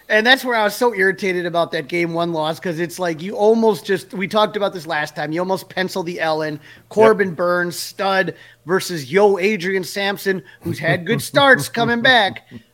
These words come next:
Speaker 1: But, but it's just, this is why I don't gamble on sports. You never know what happens on any given day. Burnes was, as we expected, seven innings pitched, three hits, one walk, ten Ks. So just phenomenal.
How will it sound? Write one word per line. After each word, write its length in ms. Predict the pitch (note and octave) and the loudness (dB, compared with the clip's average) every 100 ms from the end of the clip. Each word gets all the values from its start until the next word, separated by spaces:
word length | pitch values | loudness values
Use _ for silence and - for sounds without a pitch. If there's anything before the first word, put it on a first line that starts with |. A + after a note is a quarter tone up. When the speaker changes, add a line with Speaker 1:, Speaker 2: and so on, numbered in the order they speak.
| _ | _
Speaker 1:
But, 380 | D3 F3+ F#3 F3 | 0 2 2 -2
but 160 | G3+ A3 | -4 -2
it's 240 | F#3 - | -4 -2
just, 380 | A3+ A3 - - _ _ _ | -2 -2 -6 -20 _ _ _
this 160 | A#3+ | 0
is 120 | C#4 C4+ | 0 -2
why 300 | G#3 G#3 G3+ | 2 2 2
I 60 | |
don't 220 | G3 F#3+ | 0 -2
gamble 300 | E3+ F#3 F3 | -4 -4 -2
on 120 | E3+ D#3+ | -4 -6
sports. 440 | - E3+ D3+ - | -10 -8 -8 -8
You 80 | E3 | 2
never 260 | G#3 G#3 | 2 4
know 80 | G3 | 0
what 140 | F#3 F3 | -2 -2
happens 320 | E3+ E3 D#3+ | -4 -6 -8
on 180 | D#3 D#3 | -6 -6
any 180 | D#3+ | -8
given 340 | D3 D#3 D3 D3+ | -10 -10 -10 -10
day. 340 | C#3+ C#3+ C#3 _ _ _ C3+ | -8 -8 -10 _ _ _ 0
Burnes 340 | G3 C4+ G#3 | 2 2 2
was, 280 | A#3 B3+ F#3+ | 2 2 2
as 160 | F3+ | -2
we 100 | F3+ | -4
expected, 560 | G3+ - - A3 - C3+ | -8 -8 -4 -4 -4 -12
seven 320 | - G#3 A3+ | -4 0 0
innings 340 | A#3 A3+ A3 - | 0 -2 -4 -4
pitched, 440 | A3 G#3+ G#3+ - | 0 0 0 -8
three 240 | F3 A3+ | -4 0
hits, 260 | G#3+ A3 - | 4 2 0
one 400 | D3+ C#3 G3 A3 | -10 -4 -2 0
walk, 380 | G3+ G3 F#3+ - _ _ _ | 0 2 0 -4 _ _ _
ten 380 | - A3+ A#3 A#3 | -4 0 0 0
Ks. 680 | - - G#3 F3+ B2+ - - _ _ _ _ | -4 -2 -2 -2 -6 -16 -20 _ _ _ _
So 300 | - G3 F3 | -6 -4 -4
just 320 | D3 A#3 A#3+ | 0 0 0
phenomenal. 640 | A#3+ G#3+ A#3+ A#3+ D#3 B2+ | -8 -4 -2 -2 -6 -12